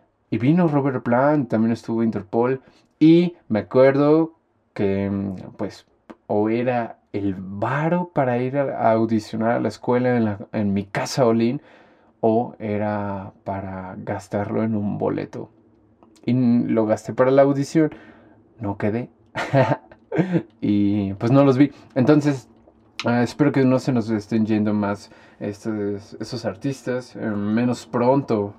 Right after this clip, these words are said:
por favor. Ah, la verdad es que no, no es-, no está chido. Pero bueno, am,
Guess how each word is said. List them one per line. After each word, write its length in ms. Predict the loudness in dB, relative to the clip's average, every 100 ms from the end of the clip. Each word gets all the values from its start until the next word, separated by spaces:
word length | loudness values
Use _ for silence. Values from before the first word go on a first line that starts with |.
| -8
por 100 | -6
favor. 440 | -2 0 2 0 -4 -16 -20 -20 -16
Ah, 540 | -10 -6 -4 -4 -8 -10 -8
la 120 | -4
verdad 260 | -2 0 0
es 160 | -2
que 260 | -4 -4 -4 -10 -16 -20 -20 _ _ _ _
no, 400 | -4 0 0 -2 -4
no 80 | -2
es-, 140 | -2 -4
no 120 | -2
está 180 | 0 -2
chido. 280 | -2 -6 -6 _ -20 -20 -20 -20 _
Pero 120 | 2 4
bueno, 260 | 4 -2 -8 -20 -12 -6
am, 1040 | -2 -2 -2 -4 -4 -4 -2 -2 -6